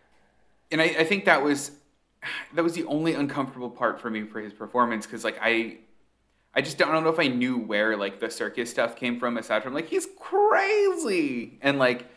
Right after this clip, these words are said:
sure. But then once he, like, leaned into Joker, like, scene where he went to, oh, what is the museum called? It was, like, the, the Flugelheim Museum or something. When he went to the museum, loved it. Absolutely loved it. Parade,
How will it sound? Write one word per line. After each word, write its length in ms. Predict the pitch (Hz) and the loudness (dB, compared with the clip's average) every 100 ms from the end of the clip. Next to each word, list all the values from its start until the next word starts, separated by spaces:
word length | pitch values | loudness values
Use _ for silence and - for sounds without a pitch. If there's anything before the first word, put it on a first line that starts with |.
| _ - | _ -4
sure. 400 | - 120 90 - - _ | 2 2 2 -2 -12 _
But 100 | 147 | 4
then 120 | 156 156 | 6 6
once 220 | 165 165 | 2 0
he, 80 | 202 | 0
like, 180 | 180 | 0
leaned 340 | 131 131 151 143 | 0 0 0 -2
into 360 | 131 131 131 143 | -4 -4 -2 -2
Joker, 480 | - 110 107 147 135 | 0 0 0 0 0
like, 320 | 113 110 - _ _ _ | -2 -4 -12 _ _ _
scene 360 | - 170 196 | -8 -2 -2
where 120 | 180 160 | 0 -2
he 220 | - 147 | -2 -2
went 280 | 131 127 123 | 0 0 -2
to, 300 | - 117 - | -4 -4 -4
oh, 120 | 107 | -6
what 180 | 104 110 | -8 -8
is 80 | 104 | -6
the 80 | |
museum 460 | 104 104 104 101 104 | -6 -6 -6 -8 -10
called? 380 | - 101 98 - | -4 -2 -2 -2
It 20 | |
was, 140 | 123 123 | -2 -2
like, 160 | 123 | 0
the, 240 | 127 113 110 | 2 2 2
the 120 | 127 | -2
Flugelheim 840 | 120 123 120 123 117 110 107 104 | -2 -2 2 4 4 2 0 -2
Museum 420 | 107 107 107 104 104 | -6 -8 -8 -8 -8
or 80 | |
something. 480 | 104 101 104 101 104 - - _ _ _ _ | -8 -10 -6 -6 -6 -12 -20 _ _ _ _
When 120 | 131 | -4
he 80 | 131 | 0
went 160 | 143 135 | 0 -2
to 80 | |
the 60 | 135 | 0
museum, 480 | 135 123 117 131 131 - | 0 2 0 0 -4 -4
loved 260 | 107 101 | -2 -2
it. 300 | 101 85 - _ | -4 -6 -10 _
Absolutely 460 | 120 123 - 123 110 | 2 2 2 2 2
loved 240 | 101 101 | 0 -2
it. 140 | 101 - | -8 0
Parade, 360 | 139 135 139 | 4 6 4